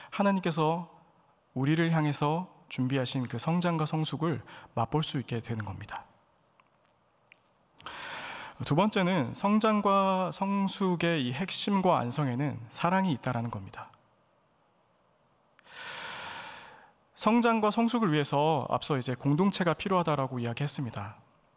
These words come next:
그렇다면 이 공동체에 그냥 있기만 하면, 그냥 있어서 그냥 부딪히기만 하면 저절로 성장하고 성숙할 수 있을까요?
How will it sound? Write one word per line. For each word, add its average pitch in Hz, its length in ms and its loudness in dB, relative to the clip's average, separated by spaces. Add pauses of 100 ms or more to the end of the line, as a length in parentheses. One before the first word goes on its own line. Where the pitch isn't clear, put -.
(1200)
그렇다면 147 600 2
이 113 140 -10 (180)
공동체에 185 580 2
그냥 139 340 2
있기만 156 380 0
하면, 120 500 -2 (140)
그냥 156 360 -2 (640)
있어서 135 720 -2
그냥 139 280 -2 (1120)
부딪히기만 175 540 2
하면 131 440 0 (360)
저절로 143 400 2
성장하고 160 460 0
성숙할 160 600 -4
수 170 100 -4
있을까요? 131 440 -2